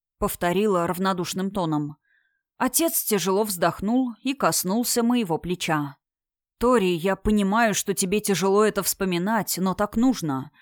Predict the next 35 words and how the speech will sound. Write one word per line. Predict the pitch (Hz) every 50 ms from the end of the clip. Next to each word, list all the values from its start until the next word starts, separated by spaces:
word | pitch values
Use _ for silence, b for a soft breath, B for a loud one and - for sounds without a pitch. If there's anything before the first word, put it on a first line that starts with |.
| b b b b b _ _ _
Если | 160 156 127 170 - -
у | 180 180
нас | 175 180 180 185 - -
есть | 175 175 180 - -
возможность | 175 175 170 175 175 175 190 185 - 185 170 - - -
найти | 185 180 165 165 - 208 190
то | - 180
место, | 170 170 175 196 208 - - 185
где | 175 160 165 190
тебя | 180 - 180 175 185
держали, | 165 160 170 156 135 147 170 180 208 214 170 151 147 b b b b b -
или | 269 302 247
узнать, | 214 208 - 185 196 196 214 214 -
каким | - 190 190 - 208 190
образом | 202 226 208 220 202 165 202 196 185
они | 185 190 208 220
обходят | 202 - - - 226 214 208 196 -
клятву, | - - 180 180 208 240 247 - 180 190 185 170 b b b b b -
мы | 185 233 262
не | 262 262
можем | 226 220 247 294 285 240 240 196
упустить | 180 - - 180 - - - 180 - 180
этот | 170 185 185 -
шанс». | - - 170 156 151 151 - - - - _ _ _ _ _ _ _ _ _ _ _
«Папа». | - 226 214 - - 165 156 156 156 - _ _ _ _ _ _ _ _ _ _ _
Я | - 190 214 202
всё | - - 196 202
же | 175 196 185
села | - - - 214 233 226 202 185 175
и | - - - 208 196
прямо | - - 208 214 226 220 208 190
посмотрела | - - 202 - 175 190 190 - 190 208 214 214 202
ему | 196 185 202 202 196 190
в | 180
глаза. | 175 196 208 214 214 202 175 147 143 151 -